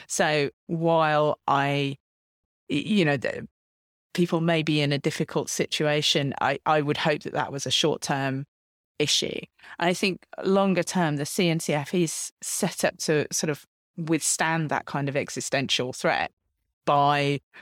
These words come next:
spreading the, y-, y-, by being that neutral holding ground. You know, that's the main benefit of that foundation, is ensuring that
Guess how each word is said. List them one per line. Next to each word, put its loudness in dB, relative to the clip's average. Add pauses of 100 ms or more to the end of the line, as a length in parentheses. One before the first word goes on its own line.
spreading 0
the, -4 (240)
y-, -6
y-, 0 (140)
by 2
being 2
that -2
neutral 0
holding 0
ground. -6
You -14
know, -14 (100)
that's -6 (420)
the 0
main 4
benefit 0
of -4
that -2
foundation, -4 (460)
is -2 (480)
ensuring 2
that 0